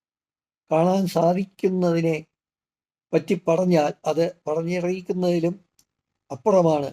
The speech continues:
ഈ ക്ഷേത്രത്തിൽ എത്തുന്നവർക്ക് മനസ്സ് സ്വസ്ഥമാക്കി ധ്യാനനിരതരാകുവാൻ പറ്റിയ ഒരു സാഹചര്യം ഒരുക്കുന്ന പാറയാണ് ഇത്.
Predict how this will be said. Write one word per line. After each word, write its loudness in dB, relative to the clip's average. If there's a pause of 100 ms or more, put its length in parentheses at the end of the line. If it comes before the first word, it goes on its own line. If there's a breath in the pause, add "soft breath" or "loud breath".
(120)
ഈ 0
ക്ഷേത്രത്തിൽ -2
എത്തുന്നവർക്ക് -2
മനസ്സ് -4
സ്വസ്ഥമാക്കി -2 (120)
ധ്യാനനിരതരാകുവാൻ 0 (120)
പറ്റിയ -4
ഒരു -2
സാഹചര്യം 0 (480)
ഒരുക്കുന്ന 0
പാറയാണ് 0
ഇത്. -4